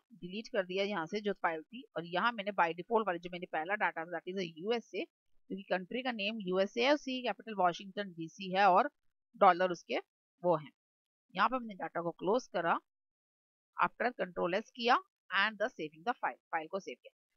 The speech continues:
फाइल सेव होते देखो यूएसए आ गया। अब मैंने क्या किया था, इस पर्टिकुलर डेटा को जो था मैंने रिप्लेस कर दिया था। क्या कर दिया था मैंने, इसको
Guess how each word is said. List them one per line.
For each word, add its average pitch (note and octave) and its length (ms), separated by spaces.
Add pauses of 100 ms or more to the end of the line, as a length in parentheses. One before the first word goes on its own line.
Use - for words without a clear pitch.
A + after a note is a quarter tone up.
(160)
फाइल C#4 200
सेव C4+ 200
होते A#3 220
देखो G#3+ 180
यूएसए A3 380
आ A#3+ 120
गया। A#3+ 140 (540)
अब F#4+ 160 (260)
मैंने C#4 280
क्या D#4+ 220
किया A#3+ 200
था, A3 100
इस - 420
पर्टिकुलर D#4 380
डेटा A3 440
को A3 200
जो F3+ 140
था D#3+ 180
मैंने G3+ 260 (140)
रिप्लेस A3+ 640
कर - 180
दिया C4+ 260
था। - 180 (680)
क्या G3 100
कर G#3 200
दिया G3+ 160
था A3+ 60
मैंने, G#3+ 180
इसको D#4+ 220